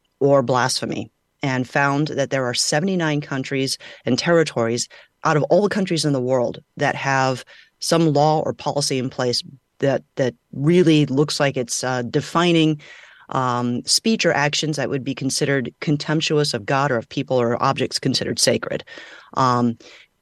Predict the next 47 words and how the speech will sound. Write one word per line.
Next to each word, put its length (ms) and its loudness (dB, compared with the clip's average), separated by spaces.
th-, 140 6
I'm 140 6
just 140 2
gonna 120 4
read 160 4
this 120 -2
out 120 -2
because 240 0
this 180 0
was 160 -2
kind 200 -4
of 80 0
startling. 640 -2
I 100 2
knew 180 4
there 100 4
were 100 4
a 100 2
lot 160 0
of 80 -6
countries. 380 -4
I 80 -4
just 180 -4
didn't 140 -4
know 100 2
there 120 -2
were 140 -4
so 340 -2
many. 420 -2
There 120 2
were 120 4
twelve 300 2
countries 380 -2
in 100 -4
the 100 -4
Americas, 640 0
fourteen 400 2
in 140 2
Europe, 280 0
eighteen 680 0
in 80 2
the 60 2
Middle 220 2
East 220 0
and 60 -6
North 180 0
Africa, 480 -6